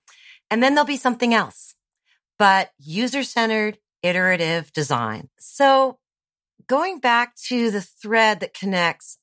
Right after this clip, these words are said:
all of your experiences, which is innovation. You've been on the forefront. You know probably better than anybody, it's really tricky to build something that's innovative and successful.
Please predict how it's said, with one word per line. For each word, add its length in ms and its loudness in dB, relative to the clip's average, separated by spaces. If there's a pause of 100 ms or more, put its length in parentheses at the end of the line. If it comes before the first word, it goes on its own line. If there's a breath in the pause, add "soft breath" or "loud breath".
all 200 4
of 100 -4
your 180 -6
experiences, 1040 -4 (560 soft breath)
which 300 -2
is 220 2
innovation. 800 -2
You've 220 -10
been 160 2
on 160 0
the 80 -6
forefront. 720 -6
You 240 -2
know 240 4
probably 360 -4
better 280 -4
than 160 -4
anybody, 580 -2
it's 220 -12
really 280 -2
tricky 460 -2
to 80 -2
build 280 -2
something 400 -4
that's 180 -6
innovative 560 0
and 160 -4
successful. 520 -6